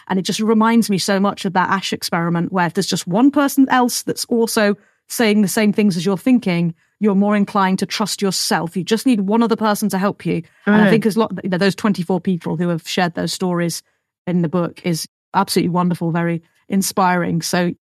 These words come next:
Speaker 1: if you're speaking your truth quietly and clearly, I think that's from Desiderata. "Speak your truth quietly and clearly, and listen to others, even the dull and ignorant, they too have their story. As long as you're speaking your truth quietly and clearly, you're doing your bit, you're doing your thing, and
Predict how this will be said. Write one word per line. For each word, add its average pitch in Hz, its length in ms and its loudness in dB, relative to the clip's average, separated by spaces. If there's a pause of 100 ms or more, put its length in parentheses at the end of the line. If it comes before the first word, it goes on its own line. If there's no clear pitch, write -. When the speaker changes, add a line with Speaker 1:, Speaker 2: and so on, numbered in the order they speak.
(140)
Speaker 1:
if 214 160 -4
you're 202 160 0
speaking 240 440 0
your 220 120 2
truth 208 440 -2
quietly 202 460 0
and 185 160 -2
clearly, 202 420 0 (480)
I 202 40 -4
think 202 140 2
that's 185 160 -2
from 180 120 -2
Desiderata. 170 680 -4 (340)
"Speak - 300 0
your 214 120 4
truth 208 260 0
quietly 196 400 0
and 175 160 0
clearly, 190 400 0 (320)
and 185 100 0
listen 202 260 0
to 190 120 -2
others, 185 300 0
even 196 280 0
the 185 60 0
dull 180 220 0
and 175 80 0
ignorant, 175 400 -2
they 175 140 0
too 175 160 -2
have 175 160 0
their - 100 -6
story. 208 420 0 (300)
As 202 100 0
long 247 180 4
as 220 60 4
you're 214 80 2
speaking 202 300 0
your 190 100 2
truth 196 240 -2
quietly 262 400 0
and 170 160 -4
clearly, 175 400 -2 (240)
you're 185 120 -2
doing 180 240 0
your 170 80 -4
bit, 180 340 -4
you're 180 100 -2
doing 175 340 0
your 165 120 -2
thing, 196 400 0
and 170 260 -2